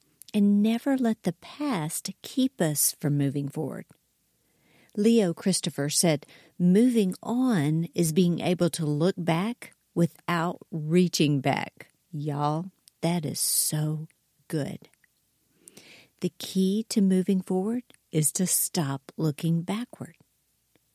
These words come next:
How else can we move forward? How else can we keep moving? We have to stop wishing things were different.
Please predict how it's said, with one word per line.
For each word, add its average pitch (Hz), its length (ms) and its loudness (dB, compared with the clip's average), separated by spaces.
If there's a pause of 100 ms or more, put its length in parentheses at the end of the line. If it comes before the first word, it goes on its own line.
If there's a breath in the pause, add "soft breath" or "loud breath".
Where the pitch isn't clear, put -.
(640 soft breath)
How 226 300 -2
else 175 260 0
can 175 160 -2
we 160 100 0
move 151 300 0
forward? 170 520 -4 (100)
How 185 280 -2
else 175 240 -4
can 160 180 -4
we 156 120 -2
keep - 280 -8
moving? 175 580 -2 (760 soft breath)
We 254 100 -2
have 254 200 -4
to 220 100 -2
stop - 640 -2
wishing 180 960 2
things 156 400 0
were 190 140 -2
different. 180 720 -4